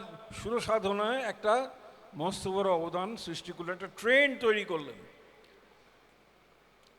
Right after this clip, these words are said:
তারপরে তো লিখলেন যিনি, "বল বীর বল উন্নত মম শির, শির নেহারি আমার এই নত শির", ইত্যাদি ইত্যাদি। একদম মধ্য ডিসেম্বরের শীতকালে একটা ঘরে পাশে রয়েছেন মুজাফফর আহমেদ,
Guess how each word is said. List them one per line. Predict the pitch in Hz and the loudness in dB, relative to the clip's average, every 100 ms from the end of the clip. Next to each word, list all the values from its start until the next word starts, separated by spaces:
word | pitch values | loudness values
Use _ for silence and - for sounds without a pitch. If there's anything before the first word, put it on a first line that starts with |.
| _ _ - | _ _ 2
তারপরে | 233 233 240 | 2 6 4
তো | 233 226 | 4 -2
লিখলেন | 233 208 220 214 | -2 2 2 2
যিনি, | 208 196 196 185 - - - - - - - - _ - - 151 | 0 -2 -2 -6 -16 -20 -20 -20 -20 -20 -20 -20 _ -20 -20 2
"বল | 190 208 | 4 4
বীর | 190 202 | 4 0
বল | 196 196 | 2 4
উন্নত | 196 202 196 196 | 4 4 0 0
মম | 185 190 190 | 2 0 0
শির, | 147 180 180 - - - - - | -2 -4 -4 -8 -20 -20 -20 -16
শির | - 190 175 | -6 -6 -4
নেহারি | 180 185 185 180 185 | -6 -4 -2 0 0
আমার | 180 175 | -2 -4
এই | 180 | -6
নত | 175 175 170 | -6 -8 -10
শির", | 180 175 | -10 -10
ইত্যাদি | - 180 180 | -4 -4 -2
ইত্যাদি। | 175 196 185 214 226 - - - - - _ | -2 -2 -2 -4 -10 -16 -20 -20 -20 -20 _
একদম | 170 175 185 | -4 0 0
মধ্য | 170 196 202 190 | 0 -2 -4 -4
ডিসেম্বরের | 180 - 196 196 202 208 | -6 -4 -4 0 2 2
শীতকালে | 196 214 - 208 208 226 240 - - - - | 0 -4 -2 2 6 6 4 0 -14 -16 -16
একটা | - 208 | -6 -6
ঘরে | 165 190 220 240 - | -2 0 0 -2 -2
পাশে | 208 175 202 190 190 - - - | -4 0 2 0 -4 -18 -18 6
রয়েছেন | 214 185 190 | 6 6 0
মুজাফফর | 180 196 214 208 220 | -2 0 0 2 6
আহমেদ, | 226 220 247 | 6 6 2